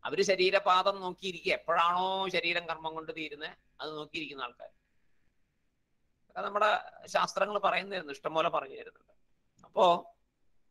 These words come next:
ജീവബ്രഹ്മ ഐക്യത്തെ നമുക്കിവിടെ പറഞ്ഞു തന്നു. അപ്പോ മനസ്സിലാക്കേണ്ടത്, ഞാൻ ആത്മാ, ഞാൻ ആനന്ദ സ്വരൂപൻ, ഞാൻ മനുഷ്യ ശരീരത്തിൽ ഇരിക്കുമ്പോൾ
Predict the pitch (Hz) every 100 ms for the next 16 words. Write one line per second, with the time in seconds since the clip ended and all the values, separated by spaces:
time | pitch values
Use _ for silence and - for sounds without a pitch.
0 | _ _ _ _ _ _ _ _ - 156
1 | 190 185 185 175 185 175 - 165 - 190
2 | - 180 170 - 165 160 165 160 - -
3 | 127 143 170 147 165 208 _ _ _ _
4 | _ _ _ _ _ _ _ - 170 170
5 | 165 180 185 190 196 190 214 247 - -
6 | 147 170 180 180 - 160 165 - - 190
7 | 226 214 - _ _ _ _ _ _ _
8 | _ - 147 156 156 156 - 127 135 160
9 | 165 170 160 - - 135 147 170 196 233
10 | 208 _ _ - _ _ _ - _ -
11 | 160 175 170 175 180 - 214 214 190 196
12 | 202 208 208 185 175 165 180 190 233 -